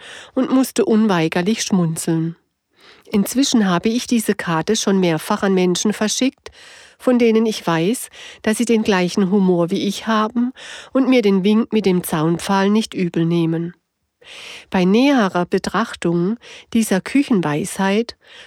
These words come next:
musste ich aber stutzen. Ist dieser Satz denn logisch? Bin ich mein Problem denn schon los,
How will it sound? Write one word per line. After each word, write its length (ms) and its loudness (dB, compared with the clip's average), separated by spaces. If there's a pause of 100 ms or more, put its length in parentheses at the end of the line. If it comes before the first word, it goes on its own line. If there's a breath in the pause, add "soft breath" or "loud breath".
(140 loud breath)
musste 400 0
ich 200 -2
aber 200 -2
stutzen. 640 -4 (920 loud breath)
Ist 220 -6
dieser 260 0
Satz 380 -6
denn 220 0
logisch? 680 -2 (1000 loud breath)
Bin 160 4
ich 180 2
mein 240 4
Problem 500 2
denn 160 2
schon 280 0
los, 500 -2